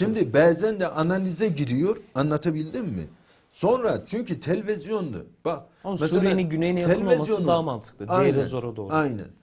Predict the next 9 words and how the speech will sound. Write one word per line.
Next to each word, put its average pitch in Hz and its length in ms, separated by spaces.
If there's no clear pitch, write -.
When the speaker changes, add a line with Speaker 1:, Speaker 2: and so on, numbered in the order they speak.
Speaker 1:
Ee, 135 320
zaten, 170 600
e, - 20
Suriye, 190 880
e, 113 60
e, 104 720
hükümeti 127 640
de 220 200
en, 208 440